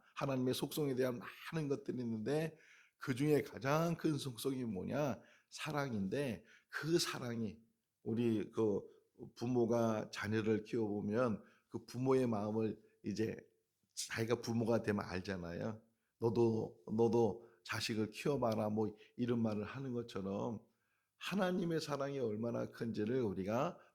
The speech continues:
부모가 돼 보니까 그나마 이해를 하잖아요. 자식을 위해서는 어떤 희생도 다 감당할 수 있잖아요. 자식을 위해서는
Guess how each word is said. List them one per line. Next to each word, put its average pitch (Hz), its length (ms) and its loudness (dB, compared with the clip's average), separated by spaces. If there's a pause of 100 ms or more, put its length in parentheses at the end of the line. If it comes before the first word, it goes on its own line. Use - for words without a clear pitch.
부모가 123 460 0
돼 107 160 4
보니까 101 600 -2 (280)
그나마 127 500 0
이해를 98 400 -2
하잖아요. 101 480 -6
자식을 165 640 4
위해서는 151 420 2 (400)
어떤 247 400 0
희생도 175 640 0 (200)
다 - 260 -2
감당할 117 580 -4
수 - 160 -12
있잖아요. 139 420 -12 (1300)
자식을 123 580 -2
위해서는 117 500 -2